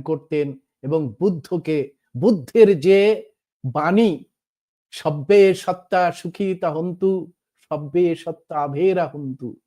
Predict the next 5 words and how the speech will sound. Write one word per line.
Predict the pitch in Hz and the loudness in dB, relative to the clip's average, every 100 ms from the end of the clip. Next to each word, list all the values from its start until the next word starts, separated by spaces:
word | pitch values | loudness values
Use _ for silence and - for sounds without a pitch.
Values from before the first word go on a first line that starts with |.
| _ _ _ | _ _ _
সবাই | - 170 190 208 | -6 0 2 2
যেন | 185 196 | 2 0
অভয়ে | 196 - 139 135 151 180 196 196 175 139 - _ _ _ _ _ | -2 -4 -4 -4 -2 0 0 0 -4 -8 -16 _ _ _ _ _
থাকতে | 165 165 - 165 | -6 -6 -4 -4
পারে, | 165 165 | 0 0